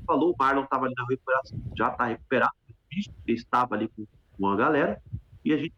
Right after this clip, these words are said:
torce. O Marlon é um craque? É o melhor jogador do mundo? Não.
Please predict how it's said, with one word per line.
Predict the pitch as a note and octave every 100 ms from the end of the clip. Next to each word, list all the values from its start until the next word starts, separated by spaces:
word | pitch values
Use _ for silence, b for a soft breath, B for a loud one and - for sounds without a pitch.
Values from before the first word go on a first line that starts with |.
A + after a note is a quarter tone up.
| _ -
torce. | E3+ G#3 G3+ -
O | - _ -
Marlon | A3 G3+
é | F#3+
um | E3+ -
craque? | G3+ - - - - - -
É | D3+
o |
melhor | E3+ E3+ G3+ F3+
jogador | F3 F3 E3+
do | E3+
mundo? | F#3 G3+ C3 -
Não. | G#3 D#3 D#3